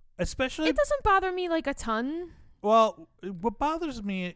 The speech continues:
Speaker 1: uh, uh, the other thing that
Speaker 2: We
Speaker 1: bo-
Speaker 2: will talk about the movie eventually, we
Speaker 1: We'll get
Speaker 2: promise.
Speaker 1: to
Speaker 2: We
Speaker 1: the
Speaker 2: will, we
Speaker 1: fucking
Speaker 2: will get
Speaker 1: movie.
Speaker 2: to the movie.
Speaker 1: God damn it. The thing that bothers me, or one of the things that bothers me about the, the swivel tables that they have at these,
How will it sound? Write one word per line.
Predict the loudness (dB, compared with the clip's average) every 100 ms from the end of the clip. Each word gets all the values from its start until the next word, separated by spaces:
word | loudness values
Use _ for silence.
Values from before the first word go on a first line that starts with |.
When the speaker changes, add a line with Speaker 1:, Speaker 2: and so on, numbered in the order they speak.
| _
Speaker 1:
uh, | -16 -16 -18 -12
uh, | -10 -10 -8
the | -4
other | -4 -4
thing | -4
that | 0
Speaker 2:
We | 2
Speaker 1:
bo- | 6
Speaker 2:
will | 6
talk | 8 6 6
about | 0 0
the | -4
movie | -8 -10 -14
eventually, | -14 -16 -16 -12 -4
we |
Speaker 1:
We'll | -2
get | 0
Speaker 2:
promise. | 0 0 -2
Speaker 1:
to | -2
Speaker 2:
We | 0
Speaker 1:
the |
Speaker 2:
will, | 0
we | 2
Speaker 1:
fucking | 2 2 -2 2
Speaker 2:
will | 6
get | 6
Speaker 1:
movie. | 4 -2 -2 -12 -2
Speaker 2:
to | 2
the | 2
movie. | 2 2 0 0
Speaker 1:
God | 2 2 0
damn | -2 0 -2
it. | -4 -10 -20 -20 -20 -20 -20 _ -20 -20 -6
The | -4 -2
thing | -4 -4
that | -6
bothers | -2 0 0 -4 -4
me, | -6 -8 -14 -20 _ _ _ -20 _ -6
or | -6 -4
one | -2 -2
of | -4
the |
things | -6 -6 -6
that |
bothers | -2 -2 -2 -6
me | -10
about | -4 -2 -2 -6 -8
the, | -6 -4
the | -8
swivel | -12 -6 -6 -4 -6
tables | -6 -6 -6 -10 -12 -12
that | -12 -10
they | -8
have | -8 -8
at | -10 -12
these, | -14 -14 -16